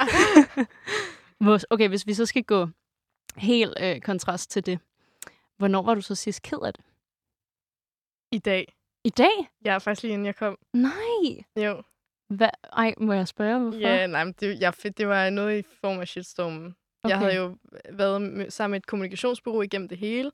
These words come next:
Speaker 1: Ja.
Speaker 2: og jeg havde ikke helt følt, de sådan, altså, havde rådgivet mig på den måde, jeg ligesom havde... Jeg fø-, jeg, og jeg fik bare regningen,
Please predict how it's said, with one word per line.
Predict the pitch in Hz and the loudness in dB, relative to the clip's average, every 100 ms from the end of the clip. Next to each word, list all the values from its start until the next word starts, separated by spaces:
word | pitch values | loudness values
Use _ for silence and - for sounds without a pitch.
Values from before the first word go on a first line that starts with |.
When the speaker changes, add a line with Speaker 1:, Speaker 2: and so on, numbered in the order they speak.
| - | -2
Speaker 1:
Ja. | 208 | 0
Speaker 2:
og | 202 _ - | -2 _ -2
jeg | 196 | 0
havde | 202 | 0
ikke | - | -2
helt | - 311 269 | -2 -2 -2
følt, | - 247 214 | -4 -6 -4
de | 233 220 | -6 -6
sådan, | 226 214 196 196 - _ _ _ | -4 -4 -4 -8 -12 _ _ _
altså, | 196 190 | -8 -4
havde | 196 196 | -2 -2
rådgivet | 190 196 208 220 | -2 -4 -2 -6
mig | 196 | -6
på | |
den | 196 202 | -6 -6
måde, | 196 | -6
jeg | 202 | -6
ligesom | 196 208 | -6 -4
havde... | 208 190 180 - _ - - | -2 -2 -4 -6 _ -14 -4
Jeg | 240 | -4
fø-, | - - | -4 -14
jeg, | 117 - _ _ _ - | -14 -18 _ _ _ 2
og | 262 | 4
jeg | 269 | 4
fik | 302 285 | 2 2
bare | 277 | 2
regningen, | 196 175 180 202 175 | 2 -4 -4 -4 -6